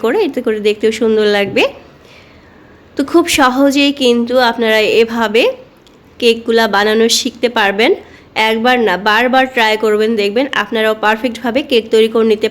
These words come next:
পারবেন। তো এই কেকটা কিন্তু খারাপ লাগছে না, মাশাআল্লাহ, অনেক সুন্দরই লাগছে এখন। তো আশা করি আপনাদেরও ভালো লেগেছে। যদি ভালো লাগে অবশ্যই কমেন্ট করতে ভুলবেন না। তো এই যে আমি এখন কেকটা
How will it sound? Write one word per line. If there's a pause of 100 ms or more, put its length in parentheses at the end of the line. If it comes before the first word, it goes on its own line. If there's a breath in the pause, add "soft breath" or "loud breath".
পারবেন। (640 loud breath)
তো
এই
কেকটা (100)
কিন্তু (160)
খারাপ (100)
লাগছে
না, (100)
মাশাআল্লাহ,
অনেক
সুন্দরই
লাগছে (140)
এখন। (480 loud breath)
তো
আশা
করি (200)
আপনাদেরও (120)
ভালো (120)
লেগেছে। (760)
যদি (100)
ভালো (100)
লাগে (420 loud breath)
অবশ্যই
কমেন্ট
করতে (100)
ভুলবেন
না। (640 loud breath)
তো (280)
এই
যে
আমি (100)
এখন (140)
কেকটা